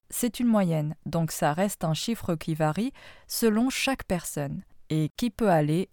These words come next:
de dix-huit jours à deux cent cinquante-quatre jours. C'est pour ça qu'il est vraiment important de continuer sans relâche, sans interruption, à suivre l'habitude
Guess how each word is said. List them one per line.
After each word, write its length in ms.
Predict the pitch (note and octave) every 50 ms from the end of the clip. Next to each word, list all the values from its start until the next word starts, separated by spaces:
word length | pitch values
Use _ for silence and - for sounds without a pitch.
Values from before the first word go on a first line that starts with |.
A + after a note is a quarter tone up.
| - -
de 120 | - D#3 C#3+
dix-huit 440 | C3+ D3+ G#3+ C#4 C4 - G3 F#3 E3
jours 460 | D3+ D#3 D#3+ D#3+ E3 F3 F3+ - - _ _ -
à 160 | D3 D3 C#3+
deux 260 | C3+ - - A3+ B3
cent 300 | A#3 - - G#3+ G3+ A3+
cinquante-quatre 840 | A3 - - A3+ A#3 A3+ - F#3 E3 - - G#3+ G#3+ - - E3+ D#3
jours. 380 | D3 - C#3 C#3+ - - - _ _ _ -
C'est 220 | - - - A#3+
pour 180 | G3 A#3+ A3 -
ça 180 | - - C4+ C4
qu'il 220 | - - G#3 F3+
est 60 | E3+
vraiment 400 | D#3 E3 E3+ G3+ A3 A3+ A#3+ A#3
important 500 | G#3 F#3 - F#3 F3 - - - B3+ C#4
de 140 | A3 E3+ D#3+
continuer 580 | D#3 - A3 A#3+ - - - F#3+ G3+ A3+ C4 B3
sans 320 | - - - - C#4 C4
relâche, 600 | A3+ G#3+ F#3+ F3 D#3 D3+ D#3 - - - - - _
sans 440 | - - - G3 F3 E3 D#3 D3 F#3
interruption, 800 | A3+ C4+ - - C4 A#3+ G#3+ F#3+ D#3+ - - - A3+ B3 C4+ - - _ _ _ -
à 100 | G#3 G3+
suivre 460 | - - - B3+ C4+ A#3 G3 F#3 F3+
l'habitude 720 | F3+ G#3 G#3+ F#3 E3+ D#3+ - - G#3 A3+ B3 A3 G#3 -